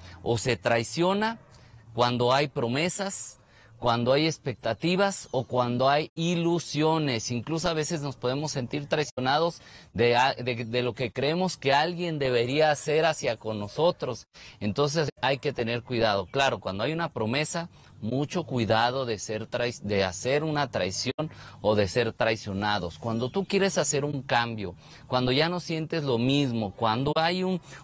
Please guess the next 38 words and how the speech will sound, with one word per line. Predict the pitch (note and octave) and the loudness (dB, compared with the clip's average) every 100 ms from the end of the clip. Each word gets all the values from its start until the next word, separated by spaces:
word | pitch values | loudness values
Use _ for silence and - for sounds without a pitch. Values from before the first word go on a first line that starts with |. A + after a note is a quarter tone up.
| - | -2
una | D3 E3 | 0 0
situación | D3+ B2+ A#2 C#3 | -2 -4 -2 -2
en | C#3+ | -2
la | C3 | -2
que | A#2 G#2+ | -2 -6
tú | - | -2
realmente | D3+ E3 D#3+ D3+ D3+ D#3 | 0 2 2 -2 -4 -6
quieres | C3+ D3 D3 | -4 -2 -2
ejercer | C3 A2 G#2 A#2+ | -2 -4 -2 -2
un | C3 | -2
cambio, | - A2+ A2 A#2+ C#3 - - - | 0 -2 -2 -6 -10 -16 -12 0
para | B2 B2 | 2 2
no | C#3+ D#3+ | 0 -4
traicionar, | E3 E3+ E3+ - B2+ C3 D3 - | -2 -2 -2 -4 -2 0 0 0
háblalo. | A#2+ C#3+ C#3+ C3 F#2 E2+ D#2 _ _ _ _ _ _ _ - | 0 0 0 -2 -2 -4 -8 _ _ _ _ _ _ _ -2
Ya | A#2 D#3 | 2 2
no | E3+ | 0
sientes | E3 D#3+ E3 | -4 -4 -2
lo | C#3 | -2
mismo, | D3 E3+ F3 F3+ - - - - | 0 0 0 -2 -4 -18 -20 -12
dilo. | F#2 C3+ C3+ G#2 E2 - - - | 0 4 4 4 0 -6 -12 0
Ya | D3+ | 2
no | F3 | 2
quieres | - F3 E3+ | -2 -2 -2
continuar | - C3 C3 C3+ D#3 E3+ | -2 -4 0 2 4 2
en | E3 | 0
ese | D#3 D3+ | -2 -4
negocio, | D#3 C#3+ E3+ E3 F#3 G3 - - - | -4 0 0 0 0 -2 -6 -20 -10
háblalo. | - D3+ E3+ E3+ B2+ A2 | 0 2 4 2 0 -2
Ya | F2+ A#2 D3 E3 | -4 0 2 2
quieres | - E3+ E3+ F3 | -2 -2 0 -2
cambiar, | - D3 C#3 C3 D#3 E3+ E3+ | -2 -2 -2 0 2 2 0
que | - C3+ C3 F#2+ | -4 -2 -2 -4
tu | - | -6
realidad | B2 C3 B2+ C#3 | -2 -2 0 0
sea | D3 E3 | 0 -2
diferente, | D#3 D3 C3+ D3+ D#3 D3 | -2 -2 -4 -4 0 0
háblalo. | C#3 C#3 B2 G#2+ | 2 0 -2 -6